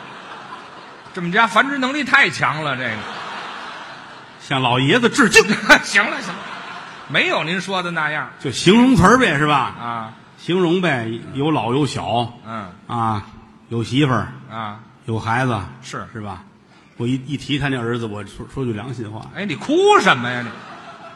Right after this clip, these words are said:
Speaker 2: 那儿子太可爱了，关键。
Speaker 1: 是挺好的吗？
Speaker 2: 真好，每个人的儿子得来的方式是不一样的。
Speaker 1: 这还有什么不一样的？
Speaker 2: 有的是开瓶子盖儿赠的。
Speaker 1: 这得喝多少啤酒啊，这个？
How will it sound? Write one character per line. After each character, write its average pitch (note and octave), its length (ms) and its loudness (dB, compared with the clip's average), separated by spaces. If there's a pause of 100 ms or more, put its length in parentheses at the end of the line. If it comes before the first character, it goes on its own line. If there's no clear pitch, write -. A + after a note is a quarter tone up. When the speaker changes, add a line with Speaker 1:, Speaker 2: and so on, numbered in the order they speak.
Speaker 2:
那 C3 100 -8
儿 C#3+ 160 -2
子 C#3+ 140 -10
太 - 180 0
可 - 200 -8
爱 G#3 220 4
了， D3 120 -4
关 A2 140 -12
键。 G#2 120 -14
Speaker 1:
是 - 240 -10
挺 E3+ 260 -6
好 F#2 260 -8
的 G#2 80 -12
吗？ G#2+ 120 -12
Speaker 2:
真 G3+ 100 -4
好， B2+ 140 -2
每 C3 160 4
个 C#3+ 60 2
人 F#3+ 100 2
的 - 40 -2
儿 F#3 160 2
子 D#3 240 0 (400)
得 D3+ 120 -2
来 F#3 100 2
的 F3 80 2
方 F#3 260 0
式 C#3 120 -4
是 A#2+ 100 -4
不 C#3+ 140 -2
一 A#2 60 2
样 D#3 180 4
的。 F#2+ 80 -10 (1800)
Speaker 1:
这 G#4+ 160 6
还 B3 160 2
有 E3 140 0
什 C#3+ 120 -4
么 D#3 80 -4
不 D3 140 -6
一 B2 100 -6
样 A#2+ 300 -2
的？ F#2+ 120 -12 (200)
Speaker 2:
有 A#2+ 180 0
的 F#3+ 80 4
是 F3 100 4
开 G3 220 -2
瓶 F#3+ 220 2
子 A3 80 0
盖 A3+ 80 4
儿 D3 140 4
赠 A3+ 220 2
的。 - 60 -4 (1300)
Speaker 1:
这 F3+ 120 -4
得 C3+ 120 0
喝 A3+ 180 -2
多 C4+ 100 2
少 A#3+ 80 6
啤 C3 200 -4
酒 G#2+ 120 -6
啊， F2+ 160 -8
这 G2 60 -10
个？ F#2 160 -12